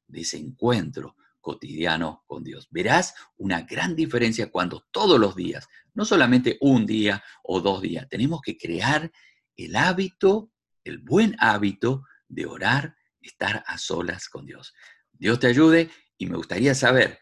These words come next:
si tú comienzas a orar todos los días, envía, envíanos un mensaje allí en comentarios y dinos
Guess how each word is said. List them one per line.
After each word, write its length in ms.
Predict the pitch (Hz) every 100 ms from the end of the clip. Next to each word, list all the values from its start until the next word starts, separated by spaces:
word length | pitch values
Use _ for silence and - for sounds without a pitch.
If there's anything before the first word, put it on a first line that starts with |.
| _ _
si 260 | - 71
tú 320 | - 135 143
comienzas 720 | 139 95 120 156 - 80 - - - - _ _ _
a 120 | -
orar 320 | 80 120 127
todos 220 | 120 113 104
los 120 | 110
días, 380 | 135 147 143 -
envía, 580 | 113 190 233 160 107 - -
envíanos 560 | 117 147 190 127 110
un 100 | 113
mensaje 460 | 113 101 120 127 101
allí 260 | 90 117 123
en 120 | 104
comentarios 720 | 90 90 87 143 135 104 98 - _ _ _
y 160 | 92 92
dinos 440 | 117 117 110